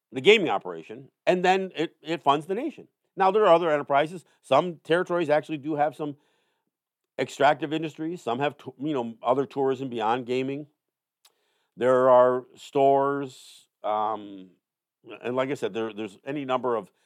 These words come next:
revenue streams that come from, you know, from natural resources in one, one way or another. So, but that's where our public finance comes. Think about this.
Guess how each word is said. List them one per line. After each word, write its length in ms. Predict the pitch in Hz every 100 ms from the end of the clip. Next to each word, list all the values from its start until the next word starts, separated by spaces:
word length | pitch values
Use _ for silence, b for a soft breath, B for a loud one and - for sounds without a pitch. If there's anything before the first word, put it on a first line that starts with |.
| _ _ _ _
revenue 320 | 120 135 131
streams 360 | 117 - 120 104
that 120 | 107
come 260 | - 110 104
from, 260 | 113 104
you 180 | 101 95 -
know, 80 | 139
from 160 | 120
natural 300 | 117 113 110
resources 440 | 107 107 107 101 95
in 160 | 92
one, 200 | 95 95 92
one 160 | 95
way 120 | 95 85
or 80 |
another. 300 | 85 82 85 _ _ _ _ _ _ _ _ _ _ _ _
So, 320 | - 170 135 _ _ _ _ _ -
but 200 | 160 139
that's 300 | 196 294 -
where 300 | 196 180 165
our 140 | 139
public 260 | 147 147 135
finance 280 | 220 247 170
comes. 200 | 87 _ _ _ _ _ _ _ _ -
Think 140 | 359
about 220 | 208 123
this. 240 | - -